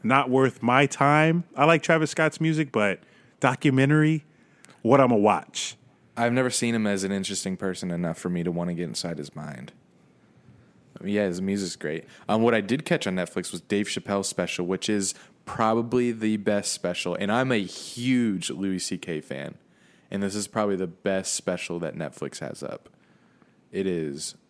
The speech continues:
Speaker 2: so, I literally laughed the entire time at every joke because he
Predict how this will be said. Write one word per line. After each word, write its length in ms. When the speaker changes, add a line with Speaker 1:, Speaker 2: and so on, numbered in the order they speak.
Speaker 2:
so, 680
I 140
literally 760
laughed 680
the 180
entire 680
time 500
at 200
every 320
joke 340
because 540
he 760